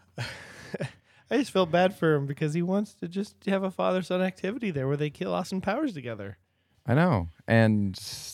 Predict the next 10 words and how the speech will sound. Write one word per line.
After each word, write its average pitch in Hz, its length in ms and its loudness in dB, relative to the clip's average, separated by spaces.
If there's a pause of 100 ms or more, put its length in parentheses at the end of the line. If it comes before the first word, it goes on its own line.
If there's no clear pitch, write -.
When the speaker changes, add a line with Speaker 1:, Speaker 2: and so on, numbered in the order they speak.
Speaker 2:
then 101 840 0
there's 101 380 -2
the, 98 460 2 (1600)
it 92 160 -2
gets 117 240 0
closer 113 600 0
in 110 180 0
the 101 100 0
third 101 340 -2
movie. 107 400 2